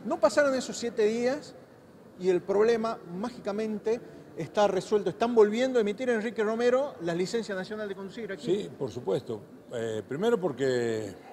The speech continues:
Speaker 2: eh, a ver, toda la documentación, este, que requirieron se presentó y segundo porque nunca puede un ente autárquico dependiente en su,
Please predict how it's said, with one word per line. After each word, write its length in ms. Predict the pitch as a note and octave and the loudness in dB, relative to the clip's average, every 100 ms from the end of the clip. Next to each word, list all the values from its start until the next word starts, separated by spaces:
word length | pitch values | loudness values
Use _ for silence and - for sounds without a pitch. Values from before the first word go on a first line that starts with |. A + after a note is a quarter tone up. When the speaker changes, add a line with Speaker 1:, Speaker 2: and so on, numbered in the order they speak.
| - - | -20 -14
Speaker 2:
eh, 440 | A2 G#2 G2 F2+ F#2 - G2+ | -8 -6 -6 -8 -14 -14 -6
a 60 | |
ver, 420 | A#2+ B2 G#2 G2 F#2 | -2 -2 -6 -14 -2
toda 140 | D3+ | 0
la 60 | E3+ | 2
documentación, 680 | D3 C3 C3 B2+ D#3 E3+ E3+ D3 | 2 0 -6 -6 -4 -6 -6 -12
este, 240 | A#2 - - | -14 -12 -8
que 120 | A2 | -6
requirieron 420 | G#2+ A2 C3+ D3+ | -6 -6 -6 -6
se 120 | - | -8
presentó 540 | F#2+ A2+ C3 C#3+ F#3 - | -10 -10 -8 -4 -4 -4
y 140 | D3 | -6
segundo 800 | B2+ - D#3 E3 G#3+ F#3 F3 F#3 F3+ - - - - - | -4 0 0 0 -2 -2 0 0 -2 -14 -20 -20 -20 -8
porque 320 | A#2 A#2 C#3 | -6 -6 -4
nunca 480 | D#3 G#3+ C4 A3+ F3+ | -4 0 0 -2 -4
puede 560 | D3 - E3+ C#3 A#2 B2 - | -4 0 2 2 0 -4 -8
un 220 | C#3+ C#3+ D3 | -6 -6 -6
ente 380 | E3 D#3+ C3 G2+ | -4 -2 -4 -4
autárquico 840 | G2+ G2+ - D3+ A#2 - F#2+ - F2+ - | -6 -6 -2 0 -2 -8 -14 -12 -12 -8
dependiente 840 | A2 - C#3 D3+ E3 E3+ D3+ C3+ | -8 -4 -6 -2 -2 -2 -4 -6
en 240 | A#2 G#2 | -6 -10
su, 160 | F#2 - | -12 -10